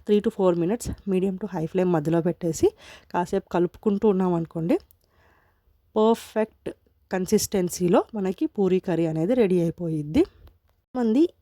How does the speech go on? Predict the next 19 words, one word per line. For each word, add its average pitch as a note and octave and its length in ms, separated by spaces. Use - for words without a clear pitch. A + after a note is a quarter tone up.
ఈ B3 260
టైంలో G3+ 340
శనగపిండిలో G#3 1080
వాటర్ F3+ 240
యాడ్ E3+ 260
చేసి D4 280
వేసుకుంటారు D#3+ 600
కన్సిస్టెన్సీ F3 600
కోసం, B3+ 200
అదేం F3 460
అవసరం E3+ 340
లేదు. E3 120
చూడండి, A3 340
మీకు - 180
కన్సిస్టెన్సీ F#3 580
కూడా A#3+ 160
నేను G3+ 160
చూపిస్తున్నాను. F3 560
ఇలా C4 220